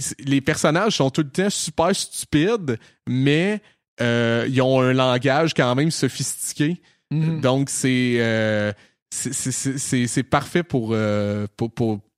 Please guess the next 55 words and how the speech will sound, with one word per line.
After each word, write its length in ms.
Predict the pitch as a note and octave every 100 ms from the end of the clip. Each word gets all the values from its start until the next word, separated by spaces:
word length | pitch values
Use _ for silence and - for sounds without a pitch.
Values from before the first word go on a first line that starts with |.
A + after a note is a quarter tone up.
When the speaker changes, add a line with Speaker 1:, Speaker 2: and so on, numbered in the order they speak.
| _ _ -
Speaker 1:
je 140 | D3 -
pense, 320 | C3+ C#3+ -
pour, 240 | - C3+
pour 180 | - B2+
moi, 160 | C#3 G3+
c'est, 220 | - C#3
c'est 160 | D3 C#3+
sûr 160 | A3+
qu'à 260 | - C3+ A2+
la 100 | B2
base, 160 | B2 D#3+
je 80 | D#3
suis 100 | C3
un 140 | B2
humoriste, 420 | C3 C3+ B2 C3 G3
je 60 |
suis 100 | - -
Speaker 2:
Ouais. 80 | C#3
Speaker 1:
pas 100 | C#3
un 100 | D3
comédien, 640 | - D3 C3 A2+ B2+ G3 E3+
donc 180 | A#2+ A#2+
ça 100 | B2+
me 60 |
Speaker 2:
Ouais, 60 | B2+
ouais. 60 | A#2+
Speaker 1:
faisait 180 | B2
peur. 240 | - B2 D#3 D4 - - _ _ -
Euh, 520 | A2 G#2+ G#2+ G#2 G#2
je, 80 | G#2 _ -
je 160 | A2+ A#2
sais 180 | B2 A#2+
pas, 100 | D#3+ D3+
euh, 160 | A#2 - - -
je, 80 | - -
j'essaie 420 | C3+ C3+ D3+ F3+ A3+
d'explorer, 840 | E3+ - F3 D3 C#3 B2 C#3+ E3+
de 140 | B2
jouer 160 | A#2 C#3
un 60 | C3
peu 100 | E3
des 80 |
personnages, 560 | D3+ C3+ D3 B2+ D3 G#3
mais 120 | B2
je 60 | G#2+
pense, 200 | C3+ G2+
ma 160 | B2 A#2+
palette 240 | C#3 F3+
de 80 | D3
personnages 560 | - - C3+ D3 D#3+
est 80 | A#2+
pas, 140 | A2 C#3
euh, 440 | C#3+ B2 A#2 A2 - - - - - _
énorme, 540 | B2+ B2 B2+ F3+ C4+ A3+
là. 180 | C4